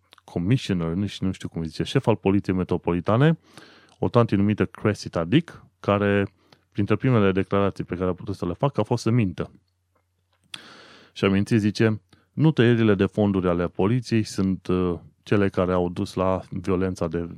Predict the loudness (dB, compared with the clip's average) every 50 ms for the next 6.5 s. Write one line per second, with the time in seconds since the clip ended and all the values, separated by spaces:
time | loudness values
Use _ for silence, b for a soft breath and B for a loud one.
0 | -10 -12 -12 -14 -18 -16 -6 -4 -4 -4 -2 -4 -8 -8 -10 -6 -6 -6 -6 -6
1 | -10 -14 -12 -6 -4 -4 -2 -2 -4 -2 -2 -4 -2 -2 -4 -4 -4 -6 -8 -6
2 | -8 -10 -8 -6 -8 -8 -8 -4 -4 -4 -2 0 0 0 0 0 0 0 0 -2
3 | -2 -10 -20 _ B B B B B B B B B B B B B B B B
4 | B B B -4 2 2 4 4 4 2 0 0 0 -2 -4 -2 -4 -4 0 2
5 | 4 4 4 4 4 4 4 6 6 4 2 4 4 6 6 6 4 2 -4 -2
6 | 0 0 0 0 0 2 4 2 2 2